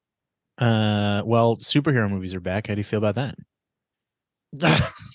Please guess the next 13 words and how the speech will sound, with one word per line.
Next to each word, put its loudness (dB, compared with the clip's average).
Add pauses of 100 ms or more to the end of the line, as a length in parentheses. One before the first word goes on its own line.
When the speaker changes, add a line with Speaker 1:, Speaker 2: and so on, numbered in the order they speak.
(720)
Speaker 1:
I 6
love, 6
I 6
love 4
when -2
something -2
happens 0
and -2
people 0
take 0
away 4
the 0
long, -2